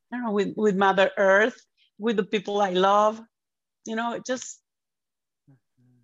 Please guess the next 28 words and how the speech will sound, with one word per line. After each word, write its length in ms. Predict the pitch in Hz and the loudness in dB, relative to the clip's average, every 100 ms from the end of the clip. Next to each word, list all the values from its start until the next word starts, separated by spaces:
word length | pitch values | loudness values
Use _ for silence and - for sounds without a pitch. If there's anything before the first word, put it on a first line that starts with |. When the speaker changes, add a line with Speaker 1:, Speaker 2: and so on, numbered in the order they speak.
| _ _ | _ _
Speaker 1:
I 140 | - 247 | -4 -2
don't 100 | 233 | 0
know. 260 | 202 160 165 | 0 -2 -6
My 260 | 208 202 - 190 - | -2 -2 -2 -8 -8
motivation 800 | 214 214 214 208 220 233 269 254 | 0 0 0 -2 -2 -2 -2 -2
is, 340 | 254 214 185 - | -2 -6 -6 -8
like, 180 | 202 196 _ - 165 | -8 -8 _ -12 -6
doing 400 | 226 247 240 240 | 0 2 2 0
what 300 | - 196 190 | -2 2 4
I 100 | 190 | 4
love 400 | 190 196 202 196 - | 4 4 4 2 -2
to 80 | 160 | -10
do. 140 | 131 - _ - | -10 -10 _ -2
'Cause 80 | |
I 180 | 196 208 | 2 4
like, 260 | 208 220 220 - 214 | 4 2 2 -4 -4
I 100 | 214 | -2
love 200 | 214 208 | -4 -6
to 120 | 180 | -6
do 100 | 190 | -4
a 40 | 190 | -2
lot 240 | 165 170 | 0 -2
of 80 | 143 - | -4 -6
things, 360 | 170 151 147 | -4 -4 -6
embroidery 800 | 143 147 156 156 147 143 147 143 | -10 -2 0 0 -2 -4 -6 -8
Speaker 2:
<laughs> 40 | 147 | -4
Speaker 1:
and 220 | 160 160 | -4 -4
stuff. 300 | - 156 160 | 0 0 0